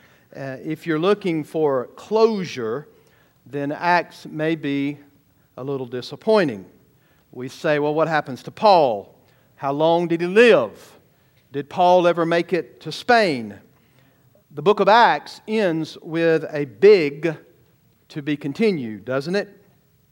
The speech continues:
However, I want you to remember that Acts is not a biography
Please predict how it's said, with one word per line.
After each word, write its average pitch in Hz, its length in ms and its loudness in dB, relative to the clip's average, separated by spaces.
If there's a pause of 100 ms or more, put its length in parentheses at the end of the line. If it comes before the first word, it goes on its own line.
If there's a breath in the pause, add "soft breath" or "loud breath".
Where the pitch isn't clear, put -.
(580 soft breath)
However, 208 480 2
I 196 60 4
want 302 200 -2
you 240 80 -6
to 190 80 -2
remember 175 460 -2
that 143 580 -2
Acts 233 380 -2
is 165 120 -12
not 180 220 2
a 151 60 4
biography 139 1040 0